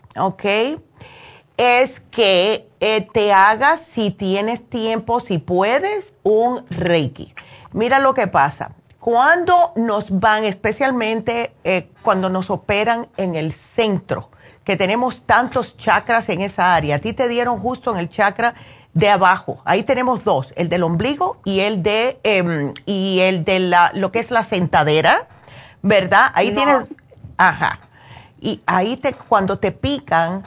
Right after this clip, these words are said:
Speaker 1: te sacan tus centros de, fuera de onda. Yo empecé a notar, am, mejoría después de mi operación, porque también fue más o menos por esa área, que me sacaron todo pa' afuera.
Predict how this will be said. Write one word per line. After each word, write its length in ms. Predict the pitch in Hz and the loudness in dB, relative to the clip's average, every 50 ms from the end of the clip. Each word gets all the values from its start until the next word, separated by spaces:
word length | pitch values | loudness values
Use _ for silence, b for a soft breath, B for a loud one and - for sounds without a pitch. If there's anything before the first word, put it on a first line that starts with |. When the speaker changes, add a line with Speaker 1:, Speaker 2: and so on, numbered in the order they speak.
| - _ _ | -16 _ _
Speaker 1:
te 160 | - 190 185 | -4 -4 -4
sacan 600 | - - - 208 214 214 220 - 180 226 233 - - _ _ _ - - - _ _ _ _ | -4 -2 0 0 0 0 -2 -4 -4 -4 -4 -8 -14 _ _ _ -20 -20 -20 _ _ _ _
tus 180 | - 202 180 - | -8 -8 -8 -6
centros 540 | - - 214 226 233 - - 214 202 185 - | -4 -4 -2 -2 -2 -4 -4 -6 -6 -4 -4
de, 300 | 180 170 175 156 143 - - 151 147 - _ | -4 -2 -2 -2 -2 -4 -6 -8 -8 -6 _
fuera 260 | - 202 185 185 175 | -4 -2 0 0 0
de 140 | 170 165 160 | 0 0 0
onda. 320 | 160 160 156 - - - b b b b b b b b b b b | -2 -2 -4 -6 -8 -10 b b b b b b b b b b b
Yo 260 | 165 170 147 233 262 | -2 0 2 4 2
empecé 460 | 311 320 311 - 285 247 - - 233 226 | 2 2 2 0 0 0 0 0 0 0
a 60 | 233 | 0
notar, 720 | 240 233 226 226 - 190 180 185 185 190 196 226 - - - _ _ _ | 0 -2 -2 0 2 2 4 4 4 2 0 -6 -12 -16 -18 _ _ _
am, 440 | 196 190 190 180 175 165 156 143 - _ _ | -6 -2 0 0 0 -2 -4 -8 -12 _ _
mejoría 640 | 180 190 196 185 - 196 175 160 175 180 190 214 233 | -6 -6 -6 -6 -4 -2 -2 -2 -2 -2 -2 -2 -2
después 400 | 240 247 233 - - 185 190 190 - | -2 -4 -6 -4 -4 -4 -4 -4 -4
de 80 | 214 | -6
mi 160 | 214 208 185 | -4 -4 -4
operación, 840 | 185 180 208 208 214 233 240 - - 190 165 156 147 160 196 262 294 - _ | -4 -4 -4 -2 -2 -2 -4 -4 -4 -4 -4 -4 -4 -6 -8 -10 -12 -14 _
porque 300 | - 170 151 - 180 170 | -6 -6 -4 -4 -4 -2
también 360 | - 160 156 160 185 190 190 | -2 -2 -2 -2 -2 -2 -2
fue 160 | 190 - 220 202 | -2 -2 -2 -2
más 180 | 196 180 175 - | 0 -2 -2 -4
o 80 | 196 160 | -4 -4
menos 320 | 175 175 175 196 185 151 - _ - _ _ _ | -4 -4 -4 -4 -6 -8 -12 _ -20 _ _ _
por 140 | - 165 165 | -4 -2 -2
esa 200 | 180 175 - 170 151 | -2 0 0 0 0
área, 260 | 156 160 170 208 b b b b b b | 0 0 -4 -6 b b b b b b
que 80 | - 139 | -12 -10
me 80 | 147 151 | -8 -4
sacaron 480 | - 170 - 185 185 190 185 160 - - | -4 -2 0 0 0 0 0 -2 -2 0
todo 260 | 190 180 185 190 - | 0 0 0 0 -2
pa' 80 | 165 | -4
afuera. 400 | 156 - - 160 160 165 190 220 | -4 -4 -4 -4 -4 -4 -4 -8